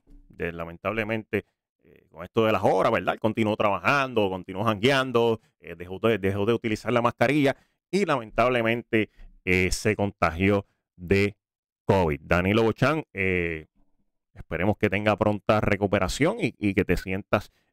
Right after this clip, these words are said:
eh, bien en este proceso, ¿verdad? Que, que, que no te dé tan duro y esperemos que, que, que te mejores lo más pronto posible para que puedas continuar trabajando en lo que te gusta, en los medios de comunicación bien chévere, ¿ok?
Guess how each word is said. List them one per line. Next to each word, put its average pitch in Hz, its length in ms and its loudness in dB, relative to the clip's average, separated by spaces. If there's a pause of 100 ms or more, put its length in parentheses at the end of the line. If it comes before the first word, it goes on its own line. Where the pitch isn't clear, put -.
(120)
eh, 82 340 -6
bien 104 280 2
en 110 120 2
este 101 220 2
proceso, 110 380 2
¿verdad? 107 240 2
Que, 92 180 2
que, 80 180 -2
que 76 140 -10
no 78 100 -6
te 104 100 2
dé 107 140 4
tan 110 160 2
duro 113 220 2
y 131 40 2
esperemos 90 360 -4
que, 92 160 -2
que, 85 200 -4
que 87 100 -2
te 82 80 -6
mejores 87 340 0 (300)
lo 95 240 0
más 98 200 -2
pronto 120 300 -2
posible 165 380 0
para 120 160 2
que 101 120 0
puedas 147 460 2 (240)
continuar 135 800 2
trabajando 123 1040 4
en 139 320 0
lo 123 320 0
que 120 160 0
te 98 160 2
gusta, 110 380 2
en 104 80 0
los 87 140 2
medios 107 240 4
de 104 80 2
comunicación 98 840 -2
bien 98 240 4
chévere, 69 840 0
¿ok? 65 140 -12